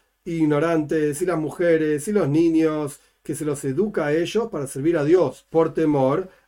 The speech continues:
hasta que aumente su captación, su capacidad intelectual,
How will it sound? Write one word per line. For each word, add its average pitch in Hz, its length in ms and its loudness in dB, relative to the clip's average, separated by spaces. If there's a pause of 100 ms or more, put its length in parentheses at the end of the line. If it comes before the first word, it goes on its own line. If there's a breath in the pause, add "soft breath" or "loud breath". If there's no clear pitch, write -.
hasta 175 320 -6
que 160 80 -6
aumente 139 600 2
su 175 300 -8
captación, 160 720 -2
su 143 140 -10
capacidad 143 500 -6
intelectual, 226 640 -2